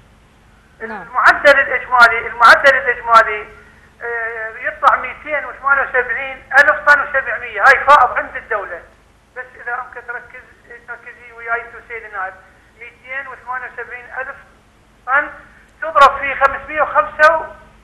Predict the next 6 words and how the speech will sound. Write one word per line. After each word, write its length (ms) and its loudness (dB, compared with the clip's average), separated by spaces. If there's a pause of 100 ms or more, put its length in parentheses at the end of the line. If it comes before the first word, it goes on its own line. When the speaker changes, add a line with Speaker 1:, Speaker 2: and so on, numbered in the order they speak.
(140)
Speaker 2:
وسبعين 420 -6
ألف. 220 -6 (840)
يطلع 520 2 (180)
بالضبط، 560 4 (200)
يطلع 360 -6
عندنا 560 0